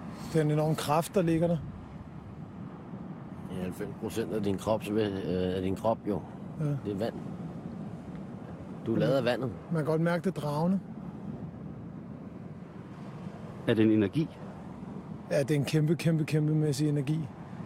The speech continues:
Speaker 1: Ja, og en energi, som der ikke er nogen af os, der kan kontrollere. Vi er vant til at kontrollere energi, når vi er ude og, og, og spille, og det synes jeg står i, i, i stor kontrast til det her.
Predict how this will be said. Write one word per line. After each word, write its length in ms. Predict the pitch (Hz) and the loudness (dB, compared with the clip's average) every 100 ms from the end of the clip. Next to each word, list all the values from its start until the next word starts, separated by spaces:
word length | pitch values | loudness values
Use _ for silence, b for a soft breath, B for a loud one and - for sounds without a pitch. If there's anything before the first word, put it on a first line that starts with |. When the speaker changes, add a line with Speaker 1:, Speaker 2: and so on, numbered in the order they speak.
| - - - - - - - - - - - - - - - - - - | -10 -10 -10 -10 -10 -10 -10 -10 -10 -8 -8 -8 -8 -8 -10 -8 -8 -4
Speaker 1:
Ja, 280 | 180 156 143 | 2 2 4
og 60 | 156 | 4
en 80 | |
energi, 380 | 156 147 135 175 | 4 4 4 4
som 120 | 156 | 6
der 100 | 160 | 6
ikke 100 | 151 | 4
er 40 | 160 | 6
nogen 180 | 160 156 | 4 4
af 40 | |
os, 120 | 156 | 4
der 80 | 151 | 2
kan 120 | 165 | 0
kontrollere. 580 | 151 156 139 156 170 170 - - - - - - - - - - - - - - - - - - - - | 2 2 4 2 2 0 -6 -12 -12 -12 -12 -12 -12 -12 -14 -14 -10 -10 -10 -12 -12 -12 -12 -12 -10 4
Vi 120 | 160 | 6
er 100 | 165 | 8
vant 220 | 147 165 | 6 4
til 60 | 147 | 6
at 100 | 175 | 6
kontrollere 600 | 175 160 143 165 175 175 | 6 6 6 8 8 8
energi, 340 | 170 156 170 170 | 6 4 4 6
når 100 | 170 | 6
vi 160 | 165 | 8
er 40 | 165 | 8
ude 400 | 165 170 175 170 | 8 8 8 6
og, 320 | 151 151 160 | 6 4 4
og, 260 | 147 143 | 2 4
og 140 | 151 143 | 2 0
spille, 440 | - 165 165 170 | 4 6 6 6
og 380 | 160 147 143 139 - B B B B - - - - - | 4 4 2 0 -4 B B B B -12 -12 -12 -12 -4
det 100 | 156 | 0
synes 180 | 139 156 | 2 4
jeg 80 | 151 | 4
står 180 | - 156 | 4 4
i, 120 | 147 147 147 147 147 156 | 6 6 4 4 2 2
i, 120 | 151 135 - 170 | 0 -2 -6 -4
i 40 | 160 | -4
stor 280 | - 180 | 4 2
kontrast 500 | 160 165 147 147 151 | 4 2 4 2 2
til 120 | - 160 | 0 2
det 80 | |
her. 200 | 160 165 | 4 4